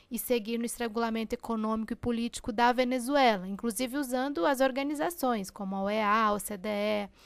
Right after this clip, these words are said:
a própria onu, a, o Prosul, que eles inventaram agora, o Grupo de Lima, pra cumprir com esse mandato que nada tem a ver com as reais necessidades do povo latino-americano.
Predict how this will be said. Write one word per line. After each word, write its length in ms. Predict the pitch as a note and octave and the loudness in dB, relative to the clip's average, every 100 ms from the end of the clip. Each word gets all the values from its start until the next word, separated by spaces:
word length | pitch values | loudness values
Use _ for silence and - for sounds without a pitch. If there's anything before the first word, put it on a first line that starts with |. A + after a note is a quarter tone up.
| - - - | -20 -20 -14
a 80 | G#3+ | -10
própria 420 | - G#3 G#3+ A#3 | -2 -2 0 2
onu, 380 | G#3+ G#3+ A3 G#3 - _ - | 2 2 0 -2 -8 _ -10
a, 140 | G#3+ - | -4 -2
o 140 | - - _ _ _ | -2 -6 _ _ _
Prosul, 600 | - A#3 A#3 - C4 B3 G3+ | 4 4 4 2 2 2 0
que 100 | G3+ | -6
eles 320 | G3+ F#3+ G#3+ | -6 -8 -8
inventaram 520 | G3+ G#3+ G3 F#3 G3+ | -6 -6 -4 -4 -2
agora, 440 | A3+ G3+ A3 G#3+ | 0 6 8 6
o 20 | G#3 | 2
Grupo 260 | A3 F#3+ | -6 -6
de 140 | G#3 A#3+ | -4 -4
Lima, 420 | G#3+ A#3 A#3+ A#3 _ _ _ _ _ _ _ _ - | -2 -2 -2 -6 _ _ _ _ _ _ _ _ -4
pra 140 | - B3+ | 6 6
cumprir 380 | C4+ B3+ - A#3 | 6 4 2 2
com 100 | A#3 | 2
esse 220 | A3 A#3+ | 2 2
mandato 640 | A#3 A#3 G#3+ G3+ G#3 - | 2 2 4 4 4 -2
que 140 | - C4 | -2 2
nada 420 | C4 D4 E4 C4+ | 6 6 6 4
tem 220 | - G#3+ | 0 -4
a 40 | G#3 | -4
ver 220 | G3+ G#3+ | -4 -4
com 80 | A3+ | -4
as 120 | A3+ | -4
reais 280 | A3+ A3 G#3 | -2 -2 -2
necessidades 720 | A3 - G#3+ A3+ G#3+ G#3+ - - - - - _ | -6 -6 -8 -2 -2 -2 -8 -18 -20 -20 -20 _
do 120 | A3 A3+ | -4 0
povo 340 | - A3+ A3 | 2 2 2
latino-americano. 1700 | A#3 - - A3+ A3+ - - - - - - A#3 A3+ A3+ B3 G#3 - | 0 0 -4 -4 -4 -8 -18 -20 -20 -20 0 2 2 0 -4 -6 -8